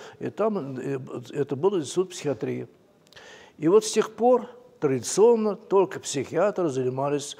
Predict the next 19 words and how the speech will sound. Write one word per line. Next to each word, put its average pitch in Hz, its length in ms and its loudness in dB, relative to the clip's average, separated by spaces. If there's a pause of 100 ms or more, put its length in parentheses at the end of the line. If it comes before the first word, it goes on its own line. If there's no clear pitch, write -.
(180)
этой, 135 240 -8
этой 131 340 -6
болезнью. 90 600 -8 (460)
И - 60 -14
когда 185 360 4
мы 175 120 -2
посмотрели 165 460 0
статистику 151 720 -2
Москвы, 208 500 -6
вот - 200 -8
в, 123 220 -6
в 123 60 2
этих 127 280 -2
П 147 160 2
Н 151 160 0
Д, 110 180 0 (300)
психоневрологических 131 1200 0
диспансерах, 135 640 -2 (380)
мы 156 320 -2